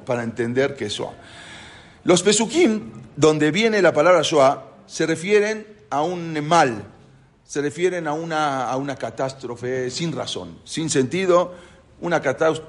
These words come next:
eh, catástrofe sin causa, sin aviso. Eso es cuando l-, los pesukim, los versículos hablan de la palabra Shoah,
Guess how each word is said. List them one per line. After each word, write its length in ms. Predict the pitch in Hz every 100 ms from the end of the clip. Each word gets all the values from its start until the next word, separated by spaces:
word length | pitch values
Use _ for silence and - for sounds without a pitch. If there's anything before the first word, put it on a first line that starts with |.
| -
eh, 140 | 117
catástrofe 580 | 123 123 151 131 127 131
sin 280 | - 180 160
causa, 640 | 196 196 165 156 151 - -
sin 240 | - 170
aviso. 460 | 143 127 - 92 -
Eso 600 | 240 247 233 240 240 - - _ -
es 220 | 190 190
cuando 320 | 156 147 143
l-, 160 | 143 139
los 160 | 127 120
pesukim, 540 | 127 120 120 143 107 95
los 120 | 107
versículos 440 | 117 139 135 117 -
hablan 220 | 143 123
de 80 | 117
la 80 |
palabra 240 | 110 131 131
Shoah, 320 | - 160